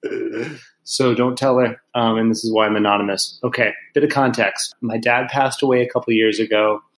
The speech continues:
So I ended up helping my mom with managing her stock investment portfolio, as this was something my dad built and managed, and she doesn't really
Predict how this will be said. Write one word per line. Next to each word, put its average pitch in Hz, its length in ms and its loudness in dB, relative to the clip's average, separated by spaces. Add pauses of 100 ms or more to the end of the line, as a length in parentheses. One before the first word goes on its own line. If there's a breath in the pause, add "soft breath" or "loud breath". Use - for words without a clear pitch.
(120)
So - 160 -4
I 113 40 4
ended 120 180 2
up 123 80 -2
helping 123 280 0
my 117 120 4
mom 113 200 2
with 110 140 -2
managing 113 640 2 (140)
her 113 100 0
stock - 380 -2
investment 120 440 -2
portfolio, 123 480 0
as 110 160 2
this 107 200 -6
was 117 120 0
something 113 280 -2
my 107 100 2
dad 107 280 0 (100)
built 123 260 0 (180)
and 113 120 -2
managed, 120 500 0
and 107 240 -4
she 117 240 0
doesn't 113 300 -2
really 110 400 -2